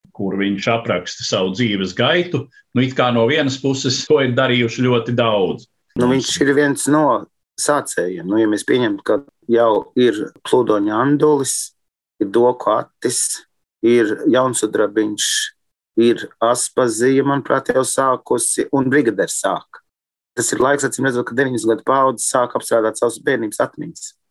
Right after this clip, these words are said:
Speaker 1: Šī Pastariņa dienas grāmata, es savā laikā lasīju ar ļoti lielu patiku un interesi,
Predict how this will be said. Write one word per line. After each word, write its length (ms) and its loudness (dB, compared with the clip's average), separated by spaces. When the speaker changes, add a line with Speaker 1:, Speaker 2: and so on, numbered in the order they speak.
Speaker 1:
Šī 300 -4
Pastariņa 520 0
dienas 400 0
grāmata, 600 0
es 200 0
savā 280 2
laikā 360 0
lasīju 640 0
ar 320 0
ļoti 640 0
lielu 440 0
patiku 520 -2
un 120 0
interesi, 680 0